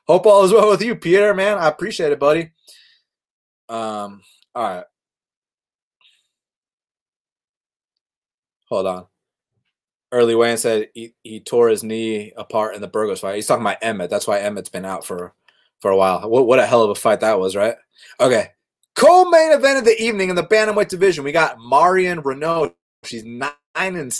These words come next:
seven. She's taking on Miesha Tate, who's eighteen and seven. And currently, they got Miesha Tate minus one forty. The comeback on Marion Renault is plus one twenty. So, I know some of y'all just started watching the sport. <laughs> No, I'm not trying to be a dick, but, like,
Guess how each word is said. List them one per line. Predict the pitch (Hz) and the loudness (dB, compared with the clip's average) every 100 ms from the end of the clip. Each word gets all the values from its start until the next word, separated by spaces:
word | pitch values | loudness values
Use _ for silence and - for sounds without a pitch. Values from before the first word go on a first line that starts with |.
| - _ - | -12 _ -8
seven. | 170 196 139 107 - - - _ | -2 0 0 -4 -12 -20 -20 _
She's | - 143 | -10 -4
taking | 170 170 | -4 -2
on | 165 151 131 | -2 -2 -4
Miesha | 151 170 139 | -8 -4 -4
Tate, | - 240 - - - | 0 2 2 -2 -4
who's | 175 - 202 | -4 -2 0
eighteen | 330 - 196 127 | 0 -2 -4 -4
and | 113 | -6
seven. | 120 107 101 95 _ _ _ | -6 -6 -8 -18 _ _ _
And | 143 | -14
currently, | - 233 269 220 165 | -2 0 0 0 0
they | 147 | 0
got | 160 156 151 - | 2 2 2 -4
Miesha | 156 180 156 | -6 -6 -4
Tate | 185 165 | -4 -4
minus | 139 147 165 156 | -4 -4 -4 -2
one | 147 | -4
forty. | - 170 170 160 156 _ _ - | -2 -2 0 0 -4 _ _ -14
The | |
comeback | - 143 147 | -4 0 0
on | 139 127 | -2 0
Marion | 135 147 139 | 2 2 0
Renault | 123 117 139 - _ - | -2 -2 -4 -6 _ -10
is | 120 | -4
plus | 143 139 | -2 -2
one | 123 | -4
twenty. | - 156 156 151 - _ - | -4 -2 -2 -4 -8 _ -12
So, | - 143 139 120 - _ _ _ _ _ _ _ _ _ _ _ _ | -2 2 2 0 -4 _ _ _ _ _ _ _ _ _ _ _ _
I | 156 | -2
know | 196 190 | 2 4
some | 208 185 | 2 2
of | |
y'all | 190 185 | 4 4
just | 170 - | 0 0
started | 180 175 | 2 4
watching | 170 175 175 | 2 2 -2
the | 160 | -4
sport. | - 160 190 | -2 0 0
<laughs> | |
No, | 139 | 0
I'm | 120 139 | -4 -2
not | 139 | -4
trying | 147 123 | -4 -6
to | |
be | 113 | -4
a | 110 | -6
dick, | 117 110 | -6 -6
but, | 117 117 | -8 -8
like, | 107 104 | -8 -10